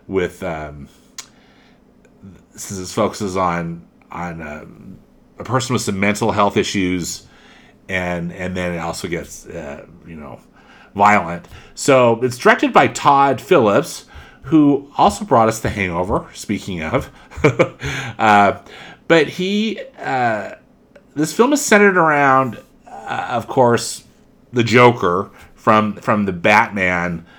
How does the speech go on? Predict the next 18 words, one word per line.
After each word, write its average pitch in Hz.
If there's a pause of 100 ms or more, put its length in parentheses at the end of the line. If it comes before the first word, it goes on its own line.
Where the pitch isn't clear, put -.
(260)
comics 101
and 85
films. 90 (560)
Um, 92 (680)
and 127 (560)
Todd 208
Phillips' 190
exploration 139
of, 107
of 107
this 101
character, 107 (500)
uh, 98
who's 135
played 151
by 120
Joaquin 110
Phoenix, 95